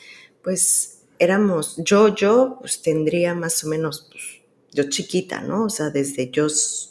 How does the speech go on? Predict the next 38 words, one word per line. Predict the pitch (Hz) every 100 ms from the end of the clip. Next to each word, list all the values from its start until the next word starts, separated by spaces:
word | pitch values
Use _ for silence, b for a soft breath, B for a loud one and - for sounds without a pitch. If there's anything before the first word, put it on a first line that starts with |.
| -
yo, | 135 139 139
yo | 143
nací | 143 151 156
a | 147
finales | 147 139 139 139
de | 131
los | 127
ochentas, | 123 - 185 175 - - -
entonces | 127 127 151 147 147 -
todos | 180 180
los | 170
noventas | 147 160 156 170 185 -
fueron | 156 156 151 B B B B B -
mi | 165 151 147 143 131 139
infancia, | 139 143 143 156 156 160 - 92 -
o |
sea, | - - 147 139
infancia | 143 147 160 160 175
literal, | 165 147 117 139 156 160 170 175 -
primaria, | 139 139 143 151 156 131 -
¿no? | - 214 277 B B B -
Ya | 185
ahorita | 180 190 226
de | 180
esto | 175 185
de | 175
la | 147
secundaria | - 139 143 135 156 156 202
ya | 175 156 147 -
fue | 147
más | 156 160 160
dos | 156 147
miles, | 165 160 127 107 -
¿no? | 180 220
O |
sea, | - - 131 -
pienso | 147 147 - 151
en, | 139 131 -